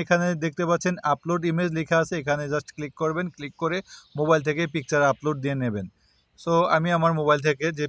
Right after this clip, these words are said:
পিকচার আছে সেটিকে আপলোড দিয়ে নিচ্ছি। এই পিকচারটিকে আমি চাচ্ছি যে ব্যাকগ্রাউন্ড চেঞ্জ করার জন্য।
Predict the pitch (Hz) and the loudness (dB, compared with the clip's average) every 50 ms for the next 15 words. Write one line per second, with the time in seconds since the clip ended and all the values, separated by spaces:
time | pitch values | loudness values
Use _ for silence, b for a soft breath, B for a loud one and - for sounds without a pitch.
0 | 135 - 151 - - 165 160 165 160 175 180 165 151 - 151 151 156 143 - - | -6 -8 -12 -4 0 2 2 2 2 0 -2 -4 -6 -4 0 2 2 2 2 0
1 | 143 151 147 139 151 156 151 151 147 - - - 175 170 156 147 147 - _ 160 | -4 -6 -6 -4 -4 -4 -4 -4 -8 -8 -6 -4 -4 -4 -4 -6 -8 -8 _ -12
2 | 139 - 147 139 131 147 143 143 156 147 147 143 - 147 143 - - - 180 202 | -8 -6 -6 -6 -6 -6 -4 -2 -2 -2 -2 -2 -4 -4 -4 -4 -6 -8 -8 -8
3 | 220 b b b b b b b - 127 147 139 135 147 143 131 135 156 160 156 | -8 b b b b b b b -4 -2 -2 2 2 2 2 4 2 2 2 2
4 | - - 160 151 131 - - 143 131 127 123 117 123 117 107 | 0 -4 -6 -6 -6 -4 0 2 2 2 2 2 -2 -4 -4